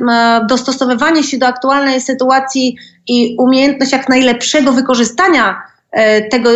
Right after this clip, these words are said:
jakie możliwości są nam dane, to jest właśnie nasza, nasza pieśń przyszłości. I,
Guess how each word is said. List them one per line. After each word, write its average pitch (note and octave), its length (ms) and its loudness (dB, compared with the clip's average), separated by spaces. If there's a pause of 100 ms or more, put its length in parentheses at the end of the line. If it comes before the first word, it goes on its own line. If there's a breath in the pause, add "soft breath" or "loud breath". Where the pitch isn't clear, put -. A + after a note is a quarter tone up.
(120)
jakie A3+ 240 0
możliwości A3 500 -2
są G#3+ 180 -2
nam G#3 200 0
dane, A#3 320 0
to F4 140 2
jest D#4+ 260 0
właśnie A#3+ 300 0
nasza, A3+ 480 0 (300 loud breath)
nasza A3+ 260 0
pieśń A3+ 320 -4
przyszłości. G#3 800 -4
I, G#3+ 340 2